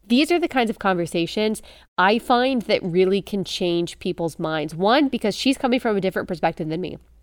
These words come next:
She's progressive in a lot of ways. She is a feminist. I'm sure that she is probably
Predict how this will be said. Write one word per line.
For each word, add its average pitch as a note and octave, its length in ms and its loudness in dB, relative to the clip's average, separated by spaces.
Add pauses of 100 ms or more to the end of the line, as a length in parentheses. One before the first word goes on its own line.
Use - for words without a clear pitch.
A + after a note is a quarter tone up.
(420)
She's A#3 300 0
progressive F#3 400 0
in F3+ 80 4
a F3 60 2
lot D#3+ 180 0
of E3+ 100 -8
ways. - 220 -6
She G3+ 160 2
is G#3 140 4
a G#3+ 40 0
feminist. D#3 500 -6 (360)
I'm F#3+ 100 0
sure G3 220 2
that G3 140 0
she G3+ 160 0
is F#3 80 2
probably F3 640 -2